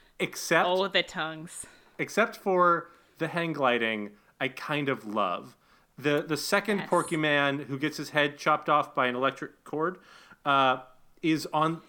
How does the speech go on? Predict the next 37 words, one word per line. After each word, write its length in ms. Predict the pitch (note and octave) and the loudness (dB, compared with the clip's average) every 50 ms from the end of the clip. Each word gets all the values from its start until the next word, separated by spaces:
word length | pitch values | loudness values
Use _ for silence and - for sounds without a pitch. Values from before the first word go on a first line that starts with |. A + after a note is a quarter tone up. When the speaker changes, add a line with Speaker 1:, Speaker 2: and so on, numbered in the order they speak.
| - - | -20 -20
Speaker 1:
he 240 | - - F#3+ E3 F#3+ | -14 -10 -6 -6 -4
gets 260 | E3+ E3 G#3 G#3 - | -2 -2 -2 -2 0
in 100 | G#3 F#3+ | -2 0
this, 340 | F3 F3 F3 D#3+ - - - _ _ - _ _ - | 2 2 0 0 -2 -8 -10 _ _ -20 _ _ 0
like, 320 | D#3+ C#3+ C#3 C#3 C#3 - _ _ _ _ _ _ _ _ _ _ | 2 2 2 2 0 -6 _ _ _ _ _ _ _ _ _ _
porcupine 600 | - F#3 G#3 G#3 G#3 A#3 - F3+ F3+ F3+ F3+ F3 E3 | -2 0 0 0 0 -4 -2 0 0 2 2 0 -2
hang 320 | D3+ C3 F3 F3 F3+ F3+ | -4 -2 -2 -2 0 0
glider 640 | F3 E3 D3 D3+ D3 C#3 C#3+ C#3+ C#3 C#3 C#3 C3+ - - - - _ _ - | 0 4 4 6 6 6 6 6 6 4 4 0 -2 -10 -20 -20 _ _ -8
Speaker 2:
He 140 | A#3 A3+ A3+ | -6 -6 -4
does. 420 | - D#3+ D3+ D3 D3 D3+ D#3 - | -2 -2 -2 -2 -4 -4 -8 -10
Speaker 1:
ch-, 160 | - - - A3+ - - | -8 -4 -4 -4 -2 -2
race 640 | G3+ D#3 C3 C#3 E3+ F3+ F#3+ G3+ G3 G3 - - - - | -2 -2 0 4 4 6 6 4 2 0 -4 -10 -10 -4
with 340 | C#3+ E3+ E3+ D#3 - - - _ _ _ _ _ _ _ - - | 0 0 0 0 -2 -6 -18 _ _ _ _ _ _ _ -10 -6
a 60 | D3+ | -2
McCloud 640 | C#3+ D3 D3 - - G3+ G3+ G3+ G3+ G3+ G3+ F#3 - - - _ _ _ _ _ - | -2 -2 -2 0 2 4 4 6 4 4 2 2 -2 -6 -20 _ _ _ _ _ -2
on 420 | D#3 D#3 D#3 D#3 D#3 D3 D3+ E3+ - | 0 2 4 4 4 2 0 0 -4
a 60 | D#3+ | -2
hoverboard. 460 | - - A3 B3 G#3+ F#3+ D#3+ - - A3+ | 4 4 4 6 6 4 2 4 4 6
Speaker 2:
Hoverboards, 920 | C4 C#4 C#4+ D4 C#4 B3 F#3+ F#3 F3+ F3 F3 F3 F3 F3+ F#3+ - - - - - | 6 6 6 6 4 4 4 2 0 2 4 4 2 2 0 -2 -12 -14 -4 2
Speaker 1:
Where 180 | E3 F3+ F#3 | 4 6 6
Speaker 2:
like, 140 | G3+ E3+ D#3+ | 6 4 4
Speaker 1:
they're 100 | E3+ F#3 | 4 6
Speaker 2:
a 100 | F#3 F#3+ | 8 8
Speaker 1:
just 160 | F#3 F#3 F#3+ | 8 8 8
Speaker 2:
la 380 | F#3+ F#3 F#3 F#3 F#3 F3+ F#3 F3+ F3 - _ _ _ _ _ _ _ _ _ _ _ _ _ - | 6 6 6 6 6 4 4 2 -2 -8 _ _ _ _ _ _ _ _ _ _ _ _ _ 2
Back 200 | A3 G3 G3 - | 4 4 4 2
to 80 | G#3+ | -2
the 80 | G3 F#3 | -8 -6
Future 340 | - G3+ G3 - G3 F3+ E3+ | -6 -6 -6 -4 -4 -4 -4
two. 460 | - - A3+ G3+ E3+ D#3 D#3 D#3 E3+ - | -2 -2 -2 0 0 0 -2 -4 -6 -4
Speaker 1:
Yeah, 280 | F3+ A#3 B3 D#3 A#2+ - - | 0 2 2 2 2 0 -4
and 100 | G3 F#3 | -2 2
they're 80 | G#3 G#3 | 2 2
just 280 | G#3 - E4+ - - - | 2 2 -2 -2 2 2
going 220 | A3+ G#3+ G3 F3 | 4 4 4 2
in 100 | D3+ C3+ | 0 -2
circles. 560 | - - F3+ E3 - - A2+ G2+ - - - | 0 2 2 2 2 0 -6 -8 -8 -16 -20